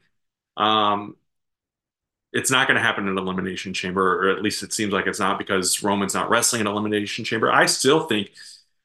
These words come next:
there's a possibility Roman loses the title at Royal Rumble. We'll talk more about that as it gets closer. But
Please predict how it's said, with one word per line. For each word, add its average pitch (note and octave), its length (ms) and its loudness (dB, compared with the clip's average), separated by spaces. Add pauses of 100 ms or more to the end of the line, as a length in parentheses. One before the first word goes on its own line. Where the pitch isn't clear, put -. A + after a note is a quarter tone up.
(160)
there's - 140 2
a - 40 -2
possibility A#2 580 4
Roman A2 360 0
loses G2+ 360 -2
the G2 60 -8
title F#2+ 400 0
at - 80 -6
Royal F2+ 240 -2
Rumble. - 360 -12 (720)
We'll A#2 100 -8
talk B2+ 240 4
more A#2+ 140 4
about G#2+ 220 0
that G2+ 140 0
as F#2+ 140 -4
it - 80 -14
gets - 160 -16
closer. C3+ 480 2 (800)
But G#2+ 420 2